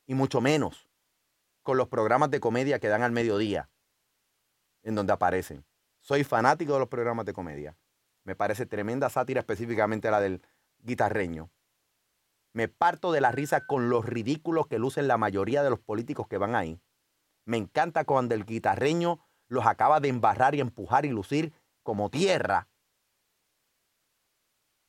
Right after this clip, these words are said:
Porque ellos se creen que lucen bonito. Pero hay gente que piensa en este país todavía.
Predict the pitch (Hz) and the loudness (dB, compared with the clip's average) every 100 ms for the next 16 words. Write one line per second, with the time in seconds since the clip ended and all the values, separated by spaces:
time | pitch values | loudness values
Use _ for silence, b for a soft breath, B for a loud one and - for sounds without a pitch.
0 | _ _ _ - 98 107 123 127 139 131 | _ _ _ -10 -2 0 0 -2 -2 -2
1 | 113 107 92 107 131 78 _ _ _ _ | -4 -4 -2 -2 -4 -10 _ _ _ _
2 | _ _ _ _ _ _ _ _ _ _ | _ _ _ _ _ _ _ _ _ _
3 | _ _ _ _ _ _ _ 107 101 113 | _ _ _ _ _ _ _ -2 0 2
4 | 180 214 151 120 135 127 123 120 113 104 | 0 -2 -4 -2 -2 0 -4 -4 0 0
5 | 101 98 85 101 120 | 0 -4 -4 -4 -10